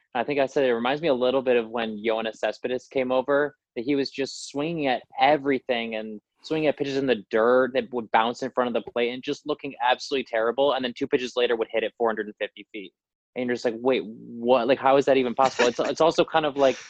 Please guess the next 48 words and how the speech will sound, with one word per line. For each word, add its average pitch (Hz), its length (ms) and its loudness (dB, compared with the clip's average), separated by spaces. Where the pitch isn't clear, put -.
Javi 123 240 2
Baez, 113 460 -2
the 123 100 -6
year 113 240 -4
that 110 160 -6
he 113 140 -8
dominated. 139 680 -4
You'll 139 120 -4
see 156 200 -4
him 156 120 -6
swing 139 280 -10
at 127 140 -4
these 123 200 -8
terrible 127 540 -2
pitches 117 280 -8
and 110 180 -10
look 110 160 -4
totally 123 440 2
fooled. 107 400 0
And 113 160 0
then 113 460 -2
he 127 80 -2
homers 113 420 0
in 120 60 -4
his 110 140 -6
next 117 220 -4
at 113 120 0
bat 104 260 2
or 113 120 2
whatever 127 360 4
it 107 80 -2
is. 107 360 -4
I 110 140 -2
think 131 180 -4
it's 120 160 -6
just 123 200 -8
that 113 100 -10
these 127 220 -4
guys 120 260 -2
are 110 100 -2
so 127 760 0
uber 127 240 0
talented 120 520 -2
that 113 100 0
even 143 340 0
if 127 240 -2
they're 135 100 -2
getting 117 380 -2